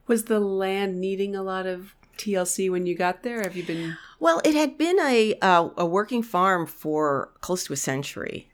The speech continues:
Speaker 2: but it had been continuously farmed, so, uh, it continuously grazed.
Speaker 1: Yeah.
Speaker 2: And so there was work that needed to be done on the restoration, uh, of the pastures.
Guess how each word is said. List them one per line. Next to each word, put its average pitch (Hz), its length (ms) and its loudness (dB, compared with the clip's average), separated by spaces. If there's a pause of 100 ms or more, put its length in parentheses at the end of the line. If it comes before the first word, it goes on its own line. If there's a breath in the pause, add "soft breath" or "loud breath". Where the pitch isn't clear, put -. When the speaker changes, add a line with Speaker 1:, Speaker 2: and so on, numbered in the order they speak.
(120)
Speaker 2:
but 180 200 2
it 185 80 4
had 185 120 2
been 165 140 0
continuously 180 800 -2
farmed, 196 640 -6
so, 156 240 -2
uh, 151 240 -4
it 156 140 -8
continuously 185 560 -2
grazed. - 680 -8
Speaker 1:
Yeah. 160 220 -4 (520 loud breath)
Speaker 2:
And 202 220 2
so 202 560 6
there 202 260 4
was 202 220 2
work 190 220 0
that 175 120 0
needed 160 280 -2
to 151 80 -8
be 143 120 -4
done 131 540 -4 (320)
on 156 200 2
the 156 100 0
restoration, 143 1080 -4 (360)
uh, 147 260 -2
of 151 440 -4
the 151 140 -2
pastures. 139 800 -4